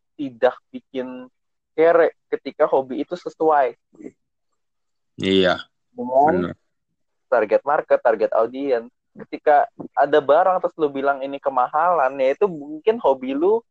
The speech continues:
Speaker 2: Bukan
Speaker 1: pilihan
Speaker 2: buat lu.
Speaker 1: lu dan waktu lu bukan, bukan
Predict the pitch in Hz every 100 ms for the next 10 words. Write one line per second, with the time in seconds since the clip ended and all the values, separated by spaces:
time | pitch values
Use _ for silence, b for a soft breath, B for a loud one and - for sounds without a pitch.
0 | _ _ _ _ _ _ _ _ 160 127
1 | 123 120 139 139 165 190 196 143 147 170
2 | - 156 240 156 165 170 160 143 _ _
3 | _ _ 147 156